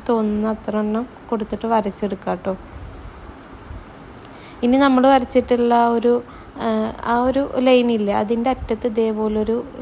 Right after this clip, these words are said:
ലീഫും കൂടെ ഇങ്ങനെ just ഒന്ന് വരച്ചു കൊടുക്കാം ട്ടോ. ഒരു ഫിനിഷിങ്ങിന് വേണ്ടിയിട്ടാണ്. പിന്നെ അതിൻ്റെ ഇടയിൽ വരുന്ന ആ ലൈൻസിൻ്റെ ചില ഭാഗങ്ങൾ കണ്ടില്ലേ, ഇതേപോലെ ഗ്യാപ്പ് വരുന്ന ഭാഗത്തൊക്കെ നമ്മൾ ഓരോ ലീഫ് വെച്ചിട്ട് ഇങ്ങനെ അതിൻ്റെ ഇടയിൽ കൂടെ ഇങ്ങനെ വരച്ചെടുക്കുകയാണ് ട്ടോ ചെയ്യുന്നത്.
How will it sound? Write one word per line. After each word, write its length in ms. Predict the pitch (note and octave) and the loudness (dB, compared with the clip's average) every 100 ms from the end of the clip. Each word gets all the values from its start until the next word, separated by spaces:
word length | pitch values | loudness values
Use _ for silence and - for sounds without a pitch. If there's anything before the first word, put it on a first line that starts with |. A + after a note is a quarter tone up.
| A3+ | -4
ലീഫും 320 | A3 G#3+ A3 G#3 | -2 -2 -4 -4
കൂടെ 120 | G#3 | -2
ഇങ്ങനെ 220 | G#3+ G#3+ G#3+ | -2 -2 -2
just 180 | A3 - G#3+ | -2 -4 -4
ഒന്ന് 120 | G#3 | 2
വരച്ചു 280 | A3 G3+ - | 2 2 -2
കൊടുക്കാം 320 | G3 F3+ F#3 F#3+ | -4 -4 -6 -8
ട്ടോ. 100 | G3+ G3+ | -4 -4
ഒരു 100 | G#3+ A3 | -2 -2
ഫിനിഷിങ്ങിന് 520 | C4+ B3+ - A#3+ A#3+ C4 | 0 0 0 0 2 2
വേണ്ടിയിട്ടാണ്. 600 | A3+ A3+ A3 G#3 G3 G#3+ - - - - | 2 0 -2 -2 -2 -4 -8 -14 -20 -6
പിന്നെ 180 | A#3+ A3+ A#3+ | -2 2 4
അതിൻ്റെ 340 | A3+ A3 A3 C#4 - | 4 2 2 0 0
ഇടയിൽ 320 | A#3 A3 A3+ B3 C4+ | 0 2 2 4 4
വരുന്ന 260 | A#3+ A#3 A#3 | 4 2 0
ആ 40 | A#3+ | 0
ലൈൻസിൻ്റെ 680 | A#3 A3 A3 A#3 A3 A3 A3+ A#3 B3+ | 0 0 -4 -4 -2 -2 -4 -6 -4
ചില 240 | B3 A3+ A3 A3+ | -2 0 0 2
ഭാഗങ്ങൾ 360 | A3+ G#3 G#3 G#3 | 2 2 0 2
കണ്ടില്ലേ, 380 | G3+ G3 G3 F#3+ G3 - - - | 0 0 -2 -2 -4 -12 -12 -2
ഇതേപോലെ 400 | A3 G#3+ G#3+ G#3+ | 0 2 0 0
ഗ്യാപ്പ് 280 | A3 G#3+ G#3+ A3 | 2 0 0 -4
വരുന്ന 240 | G#3 G#3+ G#3+ | -2 -2 0
ഭാഗത്തൊക്കെ 480 | G#3 G3 G3+ G3 G#3 | -2 -2 -6 -4 -4
നമ്മൾ 200 | G3+ G3+ G#3 | -2 -2 0
ഓരോ 160 | G3+ G3+ G#3 | 0 0 0
ലീഫ് 220 | G#3+ G3+ G#3+ | -2 -2 -4
വെച്ചിട്ട് 260 | G3+ G3+ G3+ | -4 -4 -4
ഇങ്ങനെ 260 | G3+ G3 G#3 | -4 -4 -4
അതിൻ്റെ 260 | G3+ G3 G3+ | -4 -4 -4
ഇടയിൽ 180 | G3 F#3+ | -4 -6
കൂടെ 140 | G3 G3 | -6 -6
ഇങ്ങനെ 160 | G3 G3+ | -6 -4
വരച്ചെടുക്കുകയാണ് 680 | G#3 G3+ - G#3 G3 F#3+ F#3 F3+ | -4 -6 -6 -6 -6 -6 -4 -4
ട്ടോ 80 | F#3+ | -2
ചെയ്യുന്നത്. 440 | G3+ F#3 F#3 F3 | 0 0 -2 -2